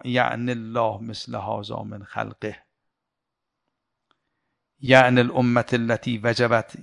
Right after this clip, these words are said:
یعن الامة التي وجبت لها دعوة ابراهیم،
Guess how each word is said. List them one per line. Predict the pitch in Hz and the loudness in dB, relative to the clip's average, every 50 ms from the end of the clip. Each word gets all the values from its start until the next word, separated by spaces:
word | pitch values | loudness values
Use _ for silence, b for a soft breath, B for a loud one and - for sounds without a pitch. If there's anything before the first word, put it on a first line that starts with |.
| 151 127 | -16 -12
یعن | 117 117 123 147 165 156 - 127 123 117 | -6 4 8 8 8 8 8 2 -2 -4
الامة | 113 104 101 - _ - 143 143 131 123 113 - - | -6 -8 -14 -20 _ -10 -6 -6 -4 -4 -4 -4 -6
التي | 113 107 107 127 139 - - 185 170 | -10 -6 -4 -4 -4 -4 -4 -8 -4
وجبت | 151 131 110 123 117 110 110 107 - | -4 -4 -2 -2 -2 -2 -2 -6 -4
لها | 117 113 107 107 113 110 | -6 -6 -2 -2 -2 -4
دعوة | 104 101 117 120 120 113 110 107 - - | -4 -4 -6 -6 -6 -6 -8 -10 -10 -12
ابراهیم، | 123 110 107 104 107 107 107 107 104 120 147 143 131 110 98 | -12 -12 -12 -10 -8 -6 -6 -6 -2 -2 0 0 0 0 -4